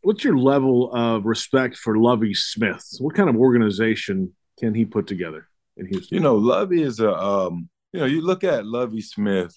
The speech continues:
Speaker 2: and, uh, his demeanor is like melatonin. It's just real steady. You know, he's just smooth and, you know, uh, charismatic. He's just a coach that the guys that I know, his former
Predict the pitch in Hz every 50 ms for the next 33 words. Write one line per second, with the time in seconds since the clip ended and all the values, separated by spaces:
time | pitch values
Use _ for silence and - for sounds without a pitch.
0 | _ - 95 98 98 95 92 90 90 87 87 87 82 80 _ _ _ _ _ _
1 | _ _ _ - 117 139 147 147 131 127 135 147 156 151 - 139 123 127 143 160
2 | 165 147 135 123 113 101 104 107 101 90 78 90 95 104 104 104 95 87 - -
3 | - 90 90 87 85 90 95 85 - - 117 101 80 - 85 95 107 113 117 120
4 | 113 107 95 - - _ - 107 107 110 110 104 110 110 107 107 104 - _ _
5 | _ _ _ _ _ _ _ - 113 101 95 95 98 117 123 127 117 101 113 110
6 | 101 101 - - - - - - - 110 113 117 123 127 127 127 127 127 127 120
7 | 101 98 92 85 82 78 78 76 _ _ _ _ _ _ _ _ _ _ - 110
8 | 104 95 90 87 85 - 95 98 95 90 87 82 78 - - 113 113 117 113 95
9 | 104 107 110 110 113 110 113 110 104 - 101 107 117 127 135 - - - 143 143
10 | 139 - - 110 90 - - - 120 127 127 123 - - 113 110 107 104 98 -
11 | _ _ _ _ _ _ _ _ _ _ _ _ _ _ _ _ - 95 101 90
12 | 120 123 127 127 120 110 107 104 113 123 127 123 113 104 98 95 95 107 104 -
13 | - - 117 110 107 104 98